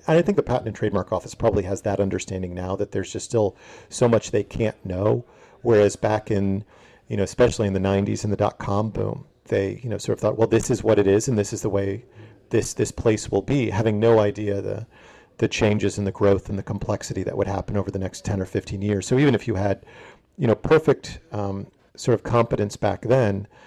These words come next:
uh, not knowing where the market was going to go, um, you know, they, they might have made the same mistake. So I, I think it, it may just be in the, in the patent granting process to, to, to make sure that, that there's as much competence as possible,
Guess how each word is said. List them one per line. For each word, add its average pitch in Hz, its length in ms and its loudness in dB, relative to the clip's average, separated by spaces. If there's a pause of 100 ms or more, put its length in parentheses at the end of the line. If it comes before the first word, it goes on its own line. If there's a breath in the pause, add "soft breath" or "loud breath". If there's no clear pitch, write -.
(400 soft breath)
uh, 107 300 -8
not 131 360 0
knowing 110 360 4
where 98 140 2
the 98 60 0
market 98 280 -2
was 101 140 -8
going 101 240 -6
to 95 80 -10
go, 107 540 4 (260)
um, 95 360 -14 (340)
you 120 80 -6
know, 104 60 -2
they, 104 140 0
they 117 120 2
might 120 180 6
have 113 60 6
made 107 160 6
the - 60 -2
same 98 220 0
mistake. 117 340 4
So 127 140 4
I, 143 140 4
I 143 40 4
think 156 160 2
it, - 140 -4 (320 loud breath)
it 139 100 6
may 165 160 6
just 151 220 4
be 110 220 0
in 101 120 -2
the, 104 240 -4
in 101 200 -8
the 101 200 -8 (460 soft breath)
patent 117 320 -2
granting 107 440 -2
process 104 520 -6
to, - 140 -10
to, - 420 -10
to - 200 -6
make 110 200 2
sure 110 160 0
that, 104 200 -4
that 95 200 -6 (640 soft breath)
there's 104 220 4
as 101 100 -6
much 110 180 0
competence 107 480 0
as 101 80 -12
possible, 98 580 -2